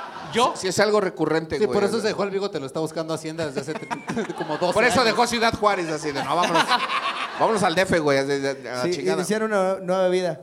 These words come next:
Speaker 4: Ok.
Speaker 2: Ok, tú sí, a ver, esto sí es una pregunta chida, o sea, real, o sea, quiero decir, si tuvieras el gusto de conocer un monstruo, o sea, así de lejitos, así que dices, "Ay, mira, ahí está, que no me vea aquí atrás de esta palmera", este, <laughs>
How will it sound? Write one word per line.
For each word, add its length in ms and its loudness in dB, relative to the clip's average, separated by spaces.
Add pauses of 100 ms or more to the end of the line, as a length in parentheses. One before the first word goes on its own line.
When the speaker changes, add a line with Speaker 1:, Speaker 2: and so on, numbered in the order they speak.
(120)
Speaker 4:
Ok. 240 -6
Speaker 2:
Ok, 100 -2 (240)
tú 80 -6
sí, 300 -8
a 80 -10
ver, 200 -10
esto 200 -14
sí 100 -12
es 60 -12
una 120 -8
pregunta 840 -12 (100)
chida, 240 -20 (380)
o 80 -20
sea, 440 -14
real, 380 -12 (140)
o 80 -16
sea, 300 -10
quiero 140 -8
decir, 380 -8 (360)
si 160 -10
tuvieras 640 -2
el 180 -2
gusto 380 -4
de 100 -8
conocer 360 -6
un 100 -2
monstruo, 540 -4
o 40 -12
sea, 120 -12
así 160 -12
de 80 -6
lejitos, 380 -14
así 180 -18
que 100 -16
dices, 220 -18
"Ay, 140 -10
mira, 160 -8
ahí 80 -10
está, 260 -14 (920)
que 100 -8
no 120 -6
me 100 -4
vea 240 -4
aquí 240 -8
atrás 440 -6
de 60 -12
esta 140 -14
palmera", 340 -12 (380)
este, 580 -4
<laughs> 60 -16